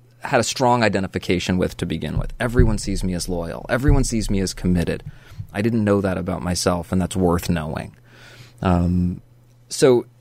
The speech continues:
that's the one purpose of the team that you've assembled, that they're gonna actually help you do this very simple image exercise, this image assessment exercise. As Lizzie has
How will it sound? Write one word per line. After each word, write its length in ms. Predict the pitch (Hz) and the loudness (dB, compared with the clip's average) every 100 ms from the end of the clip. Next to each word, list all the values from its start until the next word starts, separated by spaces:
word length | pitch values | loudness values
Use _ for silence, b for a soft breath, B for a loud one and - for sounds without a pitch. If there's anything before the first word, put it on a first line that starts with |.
| _ _ _ _ - _ _ 120 | _ _ _ _ -20 _ _ -2
that's 340 | 147 156 - | 2 2 0
the 80 | 139 | -6
one 340 | 127 135 123 | 2 4 2
purpose 420 | - 117 - 101 | 0 0 0 0
of 180 | 98 - | -2 -2
the 200 | 98 90 - - | 0 0 -2 -4
team 280 | 120 98 90 | 0 2 2
that 120 | - | 0
you've 180 | 87 87 | -4 -4
assembled, 460 | - 80 82 - | -2 -4 -6 -8
that 100 | 90 | -4
they're 120 | 95 90 | 0 0
gonna 140 | 85 | 0
actually 300 | 92 - 90 | -2 -2 -4
help 400 | - 107 92 - | 0 0 0 0
you 760 | 95 92 90 87 87 87 85 - 120 - | -2 0 0 -2 -4 -8 -12 -14 -14 -4
do 160 | 131 120 | 0 2
this 140 | 110 | 2
very 200 | 107 98 | 0 -2
simple 460 | - 95 98 92 - | 0 -2 0 -2 0
image 280 | 90 87 85 | 0 0 0
exercise, 920 | 85 - 90 90 82 82 80 - - | -2 -2 -2 -2 -2 -4 -4 -6 -6
this 260 | 95 - - | -6 -6 -4
image 260 | 101 90 85 | -2 -2 -2
assessment 440 | 87 87 - 92 | -2 -2 -2 -4
exercise. 560 | 87 - 92 87 82 - B B B B B _ _ _ | -4 -2 -2 2 0 0 B B B B B _ _ _
As 260 | - 117 110 | 0 0 2
Lizzie 540 | 120 123 127 110 101 - - | 0 0 0 -2 -4 -10 -14
has 680 | - 107 95 92 90 - | -2 2 4 2 0 -4